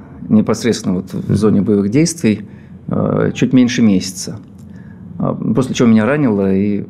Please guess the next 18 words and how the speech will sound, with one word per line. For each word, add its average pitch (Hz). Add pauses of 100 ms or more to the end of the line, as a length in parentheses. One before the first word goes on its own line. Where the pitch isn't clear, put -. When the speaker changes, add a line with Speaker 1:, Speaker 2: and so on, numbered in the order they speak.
(180)
Speaker 1:
значит, - (220)
дальше 104
у -
меня 101
начался 98 (540)
такой -
уже 98
маршрут 107 (260)
по 117
госпиталям. 113
Speaker 2:
Мгм. 104 (760)
Speaker 1:
А, 117 (2000)
м, -
но 151
лично 175
мне 156
показалось, 143
что 113